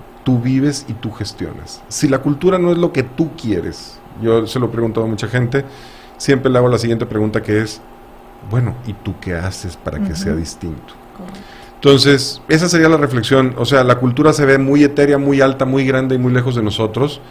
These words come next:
Speaker 1: pero la verdad es que la cultura la hace cada persona en la forma en la que se porta y se maneja todos los días. Y eso se trasciende a cada uno de los aspectos de tu vida. Yo, ese es mi sentimiento acerca de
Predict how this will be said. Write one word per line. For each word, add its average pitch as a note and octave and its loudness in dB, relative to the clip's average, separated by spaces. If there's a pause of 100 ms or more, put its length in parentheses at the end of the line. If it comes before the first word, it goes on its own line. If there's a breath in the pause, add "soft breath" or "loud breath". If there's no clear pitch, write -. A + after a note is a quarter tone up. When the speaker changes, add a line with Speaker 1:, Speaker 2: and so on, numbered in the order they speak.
(440 loud breath)
Speaker 1:
pero A2 2
la G2+ 4
verdad A2 2
es C3 -2
que - -4
la G2+ 0
cultura A2 -2
la A2+ -2
hace A2+ -8 (140)
cada C3 -4
persona G#2+ -8 (440)
en G2 -2
la F2+ -6
forma G2+ -6
en G2 -6
la F#2+ -8
que G2 -12
se G#2 -10
porta G#2+ -6
y A2 -10
se G2+ -8
maneja G2 -4
todos G2+ -6
los F#2 -4
días. D#2 -6 (840 loud breath)
Y A2 0
eso A#2 -2
se A#2+ -6
trasciende G#2 -4
a G2 -12
cada G#2 -4
uno G#2 -2
de G2+ -2
los F2+ -4
aspectos F2+ -10
de F2 -12
tu C#2+ -12
vida. B1 -10 (640)
Yo, A#2+ 2
ese A#2 -2
es G#2+ -2
mi G#2+ -2
sentimiento F#2 -6
acerca F2 -8
de F2 -8